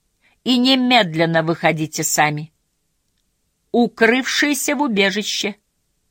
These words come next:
Укрывшиеся в убежище. Бросайте оружие и немедленно выходите. Вы трусы.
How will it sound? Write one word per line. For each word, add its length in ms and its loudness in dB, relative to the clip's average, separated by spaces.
Укрывшиеся 1040 0
в 80 0
убежище. 800 0
Бросайте 680 0
оружие 680 0
и 240 -6
немедленно 840 0
выходите. 760 -4
Вы 520 -2
трусы. 760 -2